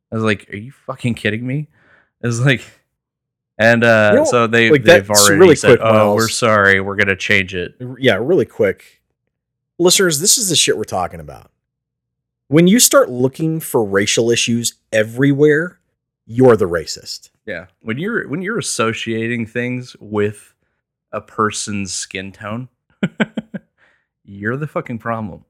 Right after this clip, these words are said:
Speaker 2: Yeah, you're the problem. We're not saying that you should ignore things like actual issues, but when you're looking for it in everything, things that are innocent, like games, movies,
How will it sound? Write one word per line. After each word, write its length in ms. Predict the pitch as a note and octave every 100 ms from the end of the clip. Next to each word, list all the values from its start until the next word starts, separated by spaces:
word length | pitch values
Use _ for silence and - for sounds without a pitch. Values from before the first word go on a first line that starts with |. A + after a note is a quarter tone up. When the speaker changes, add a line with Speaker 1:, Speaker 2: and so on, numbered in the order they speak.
| _
Speaker 2:
Yeah, 160 | G#2 G2
you're 240 | B2 B2+ C#3
the 100 | C#3+
problem. 640 | - A2+ F#2 D#2+ C#2+ - _ _ _ _ _ -
We're 120 | B2
not 160 | C#3 -
saying 520 | D3+ C3+ B2+ B2 A2+ _ _ _ -
that 200 | A#2 -
you 140 | A#2
should 200 | - A#2+
ignore 420 | A2 G2+ G#2 A#2
things 380 | A2+ A#2 A2 F#2
like 180 | F#2+ -
actual 420 | G2+ - - A#2+ E2+
issues, 600 | A2 - D#3+ F#3 - -
but 140 | A#2 B2
when 140 | A#2+
you're 100 | A2+
looking 380 | G#2 A#2 D3 C#3+
for 300 | - C3 C3
it 80 | -
in 220 | G#2+ F#2+ - -
everything, 760 | G#2 G#2 C3+ C3+ C#3 C#3+ C#3 -
things 280 | B2 B2+ A#2
that 80 | G#2
are 120 | G2
innocent, 580 | A2 A2+ A#2+ C#3+ C#3 -
like 200 | F#2 E2 -
games, 720 | E2+ F#2+ G#2+ A2+ B2+ - - -
movies, 1000 | F#2+ G#2+ A#2 C3 C3+ D3 - - -